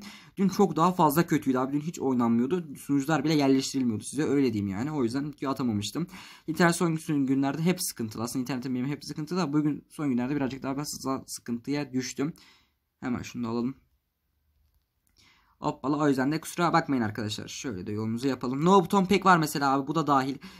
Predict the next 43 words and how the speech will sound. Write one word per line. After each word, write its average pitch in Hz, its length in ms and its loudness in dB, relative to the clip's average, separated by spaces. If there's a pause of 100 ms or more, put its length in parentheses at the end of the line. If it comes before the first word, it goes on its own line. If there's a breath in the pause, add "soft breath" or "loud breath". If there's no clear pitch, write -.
Ee, 139 180 0
pek - 260 -2
butonlar 160 600 0
falan 151 300 -2
gözükmüyor. 147 580 0 (360 soft breath)
Bu 156 180 0
birazcık 175 280 6
şu 180 120 2
an 175 100 2
tuhaf 170 280 0
olabilir 165 340 0
ama 165 380 -4
ben 143 140 0
alıştım 156 420 0
aslında 117 300 -2
zaten. 120 400 -2
Biliyorum 139 260 2
abi 104 140 2
ben 104 160 -2
butonların 120 320 -2
yerini 110 280 -2
ezbere. 107 320 -4
Hani, 110 220 -4
e, - 440 -8
mesela 127 340 -4
eğildim, 117 460 0
zıpladım 107 460 -6
falan 101 280 -8
filan 139 340 -4 (880 soft breath)
gibisinden 156 560 2
ezbere 156 360 2
bildiğim 156 300 4
için 123 180 -2
abi 123 180 0
sıkıntı 135 480 -4
o-, 98 220 -8
olmuyor. 139 400 2
Alıştım 147 440 2
zaten. 135 520 0
Hani 131 160 -2
illa 139 240 4
görmem 135 460 2
zorun-, 117 280 -2